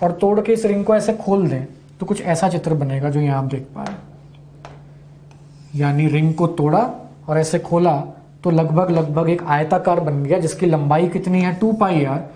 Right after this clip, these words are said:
चौड़ाई कितनी है? डीआर। तो इस छोटे से आयताकार की या छोटे से वलय का जो क्षेत्रफल है वो हो जाएगा टू पाई आर into डीआर, लंबाई गुना चौड़ाई, इस तरह से।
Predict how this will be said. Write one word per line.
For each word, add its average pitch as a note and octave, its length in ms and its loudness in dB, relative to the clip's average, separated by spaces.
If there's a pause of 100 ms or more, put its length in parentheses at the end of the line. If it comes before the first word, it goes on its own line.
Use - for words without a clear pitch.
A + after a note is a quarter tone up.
(300)
चौड़ाई E3+ 340 2
कितनी F#3 340 0
है? G3 140 2
डीआर। G3 400 0 (440)
तो A3 80 4
इस A3+ 180 -2
छोटे A3+ 340 2
से A#3+ 140 2
आयताकार G#3 760 2
की G#3 180 -6
या A3 80 4
छोटे G#3 440 0
से G#3 460 0 (120)
वलय E3 400 2
का A3 180 2
जो G#3 140 0
क्षेत्रफल G3+ 600 0
है D3 380 -2 (280)
वो F#3 140 2
हो F#3+ 140 0
जाएगा F3 440 0 (640)
टू G#3 140 4
पाई F3+ 300 2
आर E3 180 4
into E3 400 -2
डीआर, D#3+ 460 2
लंबाई D#3+ 400 2
गुना E3+ 500 0
चौड़ाई, D#3+ 340 0 (180)
इस - 200 -8
तरह D3 160 0
से। - 160 -10